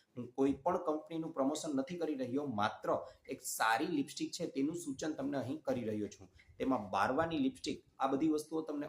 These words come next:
ઓનલાઈન પણ મળી શકે છે, જેમાં બારવાની લિપસ્ટિક છે, જસ્ટ હર્બની લિપસ્ટિક છે, તેની સાથે સાથે અન્ય રૂબી ઓર્ગેનિકની લિપસ્ટિક છે. આ એવી બધી લિપસ્ટિક છે કે જે ઓનલાઈન મળી રહે છે અને તેને બનાવવા માટે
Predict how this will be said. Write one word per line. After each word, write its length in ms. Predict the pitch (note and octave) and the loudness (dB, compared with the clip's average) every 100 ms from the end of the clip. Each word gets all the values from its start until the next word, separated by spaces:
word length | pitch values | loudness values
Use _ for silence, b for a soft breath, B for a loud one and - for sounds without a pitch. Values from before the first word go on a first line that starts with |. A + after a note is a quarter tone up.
| - | 0
ઓનલાઈન 400 | B2+ C3+ D#3 D3+ | 2 4 2 0
પણ 240 | C3+ D#3 | -2 -2
મળી 180 | A2+ A#2 | -2 -4
શકે 280 | - - A2 | -6 -8 -10
છે, 140 | - | -8
જેમાં 300 | G#2 A#2 A2 | -8 -4 -2
બારવાની 420 | G2+ A2 C3 D3+ C#3+ | 0 2 2 0 0
લિપસ્ટિક 380 | C#3+ - C#3+ | -2 -4 -8
છે, 140 | - D3+ C3+ | -6 -6 -4
જસ્ટ 320 | B2+ C3 B2+ | -2 -2 -4
હર્બની 460 | F#2+ G#2+ C3+ C#3 C#3+ | -6 -4 -2 0 0
લિપસ્ટિક 400 | C#3 - D#3 - | -2 -4 -8 -6
છે, 160 | D#3 - b b _ | -6 -8 b b _
તેની 260 | C#3 D3 F3 | 0 2 0
સાથે 480 | E3+ C#3 C3 - E3+ | 0 0 -2 -4 -6
સાથે 420 | D#3+ F3 F3 A2+ - b - | -2 -2 -4 -10 -14 b 0
અન્ય 280 | C#3+ D#3 G#2+ | 2 2 0
રૂબી 360 | G2 B2 D#3+ | 0 0 4
ઓર્ગેનિકની 640 | D3+ C#3 D#3 D#3+ D#3+ D#3 C#3+ | 4 4 0 -2 -2 -4 -2
લિપસ્ટિક 400 | C3 - D#3 - | -4 -4 -8 -6
છે. 160 | - A2+ | -6 -6
આ 140 | B2 C3+ - | -6 -8 -4
એવી 240 | C#3 E3+ | -4 -4
બધી 200 | F3 E3+ | -6 -2
લિપસ્ટિક 380 | D#3 - - D3+ | -2 -2 -6 -8
છે 140 | - D3 | -4 -6
કે 160 | D3 | -6
જે 120 | C3 D3 | -4 -2
ઓનલાઈન 480 | B2+ C3 C#3+ D3+ | 0 0 2 2
મળી 180 | C#3 D3+ | 2 0
રહે 180 | D#3 D3+ | 0 -2
છે 180 | D3+ F3+ | -4 -8
અને 260 | - C#3+ | -6 -6
તેને 380 | C#3+ - C#3+ D#3 | -6 -6 -4 -4
બનાવવા 500 | A2+ A2 A#2+ D#3+ E3+ | -4 -2 2 2 4
માટે 300 | E3+ D#3+ - | 2 0 -4